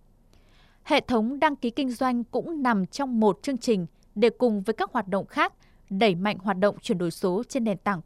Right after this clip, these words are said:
quản lý nhà nước. Trong thời gian tới, chúng tôi sẽ thực hiện các giải pháp như đưa hệ thống máy scan, máy tính ra trung tâm phục vụ hành chính công để hướng dẫn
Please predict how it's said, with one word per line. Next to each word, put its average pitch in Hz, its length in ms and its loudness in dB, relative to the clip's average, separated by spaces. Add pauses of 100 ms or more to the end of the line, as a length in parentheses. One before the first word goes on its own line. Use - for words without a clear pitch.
quản 180 200 0
lý 175 80 -2
nhà 254 160 -2
nước. 254 260 2 (760)
Trong 233 240 0
thời 196 120 0
gian 226 240 0
tới, 208 240 4 (360)
chúng 240 160 2
tôi 247 280 0
sẽ 277 140 -4
thực - 180 -2
hiện 208 240 0
các 359 200 -2
giải 190 200 0
pháp 330 280 -2 (500)
như 226 340 4
đưa 247 160 6
hệ 240 220 0
thống 220 280 0
máy 208 120 2
scan, 226 420 2 (160)
máy 220 160 2
tính 226 340 2 (100)
ra 277 100 0
trung 269 160 -6
tâm 277 220 0
phục 180 220 -8
vụ 208 120 4
hành 190 200 -4
chính 208 180 -4
công 254 280 4 (360)
để 233 120 6
hướng 247 180 2
dẫn 262 200 2